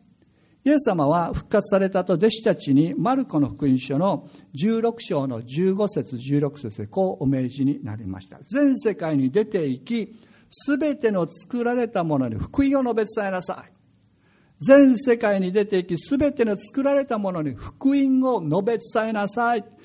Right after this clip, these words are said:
「信じてバプテスマを受ける者は救われます。」「洗礼を受ける者が救われる」と言われたのではなく、「信じた者は救われます」と言われました。「その印として洗礼を授けなさい」と言われました。そして、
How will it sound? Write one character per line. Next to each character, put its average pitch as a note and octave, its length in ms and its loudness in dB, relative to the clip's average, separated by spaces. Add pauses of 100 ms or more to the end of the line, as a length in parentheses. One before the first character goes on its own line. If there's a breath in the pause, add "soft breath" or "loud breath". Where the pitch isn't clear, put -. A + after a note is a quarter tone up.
(320 loud breath)
「信 C#4+ 380 6
じ A#3 140 0
て G#3+ 120 4
バ G#3 160 2
プ - 120 -2
テ B3 160 0
ス A#3+ 140 -4
マ G#3 180 0
を F#3+ 80 2
受 F#3 100 -2
け G#3+ 140 2
る G3 80 2
者 E3 220 0
は C3+ 120 2
救 - 300 -6
わ A#3 100 4
れ A#3 100 0
ま A#3 220 -2
す。」 - 160 -12 (100)
「洗 E3+ 220 0
礼 E3+ 80 2
を E3+ 60 2
受 E3+ 100 -4
け G#3+ 80 2
る G3 80 0
者 D#3+ 220 -2
が C#3+ 100 -2
救 - 240 -10
わ E3+ 80 -2
れ F3 100 -2
る」 F#3+ 140 -4
と D#3+ 60 -2
言 D#3 100 0
わ D#3 100 2
れ D3+ 80 -2
た D#3 140 -6
の C#3+ 140 -2
で C#3+ 100 -6
は C3+ 140 -4
な C3 100 -2
く、 F3+ 240 -2 (240 loud breath)
「信 G3 320 -2
じ D3+ 160 -10
た D3 100 -2
者 C3+ 200 -2
は B2 80 -4
救 - 300 -8
わ G#3 120 0
れ G#3+ 100 -4
ま C4 200 2
す」 - 100 -8
と D3+ 40 -4
言 C3+ 100 -4
わ A2+ 80 -8
れ B2 80 -12
ま A#2 100 -14
し - 80 -18
た。 - 80 -16
「そ - 180 -2
の C3+ 100 0
印 B2+ 360 -4
と B2+ 140 -4
し - 80 -10
て F#3 200 0 (200 loud breath)
洗 A#2+ 320 0
礼 A2+ 160 -2
を C#3 120 2
授 A2 320 -6
け G#2 120 -4
な G2 120 -4
さ G#3 220 -6
い」 A3+ 80 -4
と B2+ 120 -4
言 G2+ 120 -4
わ F#2+ 60 -6
れ G2+ 100 -8
ま F#2+ 160 -14
し - 60 -18
た。 - 100 -18
そ - 160 -4
し F#3 100 -6
て、 A3 320 0